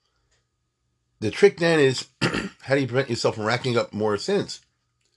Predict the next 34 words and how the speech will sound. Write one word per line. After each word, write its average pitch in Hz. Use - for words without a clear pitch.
Easier 95
said 90
than 92
done 185
to -
prevent 87
that. 78
So 101
the 110
general 170
idea, 127
as 104
I 113
recall, 117
is, 104
look, 214
you're 117
spending 180
all 151
the 135
time 147
building 113
a 101
sukkah, 131
putting 117
up 98
the 127
schach, 165
buying 110
a -
lulav 110
and 147
esrog 180
set, 143